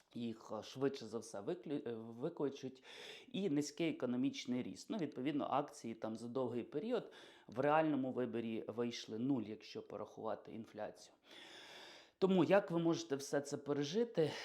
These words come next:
і з цим, цим справитися, задайте собі такі питання. Чи є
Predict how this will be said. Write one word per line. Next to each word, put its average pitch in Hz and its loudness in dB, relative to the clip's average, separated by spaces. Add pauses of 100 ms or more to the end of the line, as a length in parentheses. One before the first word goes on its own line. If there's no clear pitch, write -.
(120)
і 143 -2
з - -6
цим, 139 4
цим 135 -2
справитися, 143 2 (100)
задайте 151 2
собі 139 -4
такі 135 -6
питання. 107 -2 (520)
Чи - -4
є 185 2